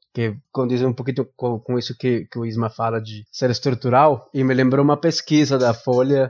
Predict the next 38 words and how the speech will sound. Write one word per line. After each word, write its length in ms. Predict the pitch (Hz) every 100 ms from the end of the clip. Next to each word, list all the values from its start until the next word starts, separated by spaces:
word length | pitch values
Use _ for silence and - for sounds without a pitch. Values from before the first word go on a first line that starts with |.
| -
faz 200 | 123 117
alguns 360 | 123 131 123 120
anos. 520 | 120 139 139 - - _ _ -
Se 100 | -
eu 60 | 127
não 60 |
me 100 | 143
engano, 500 | 127 135 131 110 104 - _
noventa 320 | 131 127 208 214
por 160 | 180
cento 140 | 190 190
das 100 | 170
pessoas 260 | 170 185
falavam, 300 | 180 175 180
"Sim, 480 | - - 156 117 101
tem 140 | 139 139
racismo." 580 | 143 123 110 - 104 _ -
Só 240 | - 190
que 100 | 226
noventa 400 | 202 165 220 226
por 160 | 185 170
cento 180 | 160
das 140 | 151 147
pessoas 420 | 143 120 139 120
na 80 | 127
mesma 220 | 135 127
pesquisa 560 | - 123 - 180 151 139
falavam, 380 | 139 135 147 143
"Eu 160 | 143
não 180 | 143 147
sou 200 | 147 139
racista." 500 | 147 - 113 - - _ _ -
É, 280 | 117 113 117
essa 180 | 117 147
questão 240 | 143 151
de 80 | 143
ser 100 | 151
estrutural, 720 | 143 160 147 143 131 143 147